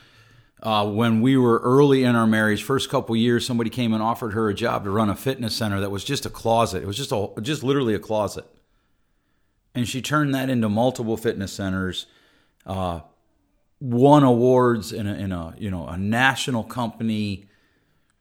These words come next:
She's brilliant. But the narrative that ran through her head was, "You're just never gonna be that smart." And now, twenty years later, she's got her b-, bachelor's degree in business, graduating summa, summa, something, something, something.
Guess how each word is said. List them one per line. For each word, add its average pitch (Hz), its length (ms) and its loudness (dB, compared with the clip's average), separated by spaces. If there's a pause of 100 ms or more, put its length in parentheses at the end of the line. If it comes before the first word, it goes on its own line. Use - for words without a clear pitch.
(1000)
She's 135 240 -4
brilliant. 165 400 6 (460)
But 131 240 2
the 135 80 2
narrative 160 640 4
that 135 120 0
ran 156 300 -2
through 151 160 0
her 127 140 2
head 165 240 -2
was, 120 420 -2
"You're 117 160 -2
just 135 320 -2
never 127 240 -2
gonna 113 160 -2
be 110 160 -2
that 101 220 -4
smart." 127 360 -4 (840)
And 107 160 -2
now, 127 580 2
twenty 127 300 0
years 117 320 0
later, 110 600 0 (760)
she's - 260 -6
got 104 220 -2
her 123 120 2
b-, 107 120 -2 (100)
bachelor's 117 540 0
degree 104 440 -4
in 110 200 -2
business, 104 600 -2
graduating 101 580 -2
summa, 110 220 -2
summa, 104 220 -2
something, 101 320 -4
something, 98 260 -6
something. 90 420 -6